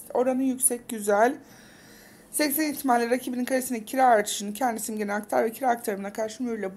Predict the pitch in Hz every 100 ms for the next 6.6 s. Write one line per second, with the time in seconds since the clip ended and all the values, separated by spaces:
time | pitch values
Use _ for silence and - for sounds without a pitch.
0 | 220 339 370 - 269 269 269 262 294 -
1 | - 269 262 285 262 254 208 208 226 302
2 | 285 208 - 214 208 - 262 269 269 262
3 | 220 269 - - - - - - - -
4 | - - - - - - 254 262 240 202
5 | 196 208 269 240 220 254 262 240 190 -
6 | - - 285 247 214